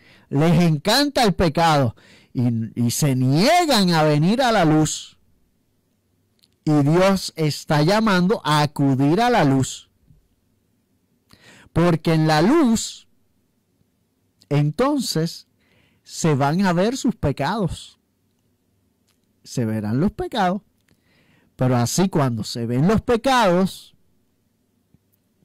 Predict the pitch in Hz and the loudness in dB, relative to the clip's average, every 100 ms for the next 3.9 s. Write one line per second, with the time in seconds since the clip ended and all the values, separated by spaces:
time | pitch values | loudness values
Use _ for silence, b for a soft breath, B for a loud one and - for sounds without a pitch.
0 | _ - - 226 247 160 143 135 127 120 | _ -12 -6 -4 0 0 2 0 0 0
1 | 123 120 117 117 214 320 226 - 135 139 | 0 -2 -4 -2 -4 -2 -4 -4 -2 -2
2 | 120 131 117 151 165 254 214 190 190 - | -4 -4 -4 -2 -4 -2 -4 -2 -4 -4
3 | 139 156 220 175 151 165 277 - - | -4 -2 0 2 2 0 -4 -12 -20